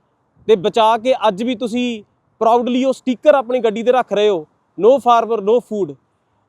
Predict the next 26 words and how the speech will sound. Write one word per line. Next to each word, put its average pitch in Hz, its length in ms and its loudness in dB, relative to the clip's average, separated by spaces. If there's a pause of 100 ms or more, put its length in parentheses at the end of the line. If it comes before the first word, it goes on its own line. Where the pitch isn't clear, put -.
(120)
ਉਹ 233 160 2
ਕਿਸਾਨ, 220 540 0
ਉਹ 226 180 -2
ਫਾਰਮਰ 202 500 -2
ਉੱਜੜ 196 400 -2
ਜਾਣਗੇ। 180 380 -4 (800)
ਇਹ 269 340 6 (640)
ਗੱਲ 220 220 4
ਮੇਰੀ 254 280 2
ਅੱਜ 233 120 0
ਲਿਖ 214 240 0
ਲਓ, 240 300 2 (420)
ਜੇ 151 300 0
ਇਹ 285 200 2
ਬੱਚੇ 262 280 0
ਵਾਪਸ 226 340 0
ਮੁੜ 226 180 0
ਗਏ, 190 260 2 (960)
ਇਹਨਾਂ 285 260 4
ਦੇ 294 80 -2
ਵਿੱਚੋਂ 285 220 -4
ਕਿਸੇ 254 280 -2
ਨੇ 233 260 2 (420)
ਸੁਸਾਈਡ 240 420 0
ਕਰ 240 160 4
ਲੈਣਾ, 226 340 -2